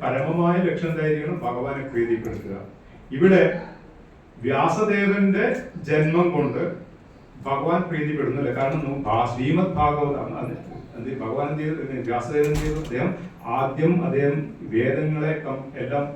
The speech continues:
വിഭ-, പിന്നെ വിഭജിച്ച് നമുക്ക് ലളിതമാക്കി തന്നു. അതുകൂടാതെ അതിനുശേഷമാണ് അദ്ദേഹം എന്ത് ചെയ്യുന്നത്? അത് അതിന്റെ കഥകളുണ്ട്. പിന്നെ, ഏഹ്, ശ്രീ നാരദ മഹർഷി വരുന്നതും ഇതൊക്കെ ഇനി അതൊക്കെ നമ്മൾ അടുത്ത ക്ലാസ്സുകളിൽ ചർച്ച ചെയ്യുന്നതായിരിക്കും.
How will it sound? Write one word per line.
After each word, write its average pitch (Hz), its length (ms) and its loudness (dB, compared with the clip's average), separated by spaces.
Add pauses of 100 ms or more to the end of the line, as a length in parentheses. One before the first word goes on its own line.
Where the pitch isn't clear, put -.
(140)
വിഭ-, 127 300 -4
പിന്നെ 113 480 -8 (120)
വിഭജിച്ച് 123 540 -6 (260)
നമുക്ക് 147 360 -6 (720)
ലളിതമാക്കി 127 680 -2
തന്നു. 101 240 -8 (440)
അതുകൂടാതെ 165 840 0 (200)
അതിനുശേഷമാണ് 165 640 0
അദ്ദേഹം 151 240 -2
എന്ത് 147 120 -4
ചെയ്യുന്നത്? 139 280 -4
അത് 139 280 -6
അതിന്റെ 127 200 -6
കഥകളുണ്ട്. 131 680 -6 (120)
പിന്നെ, 104 460 -8 (300)
ഏഹ്, 107 200 -6
ശ്രീ 113 240 -2 (100)
നാരദ 113 360 -2
മഹർഷി 123 300 0
വരുന്നതും 117 500 0 (180)
ഇതൊക്കെ 156 220 -2
ഇനി 127 200 -2
അതൊക്കെ 123 480 -4
നമ്മൾ 120 240 0
അടുത്ത 117 260 0
ക്ലാസ്സുകളിൽ 120 580 0
ചർച്ച 110 180 -2
ചെയ്യുന്നതായിരിക്കും. 104 600 0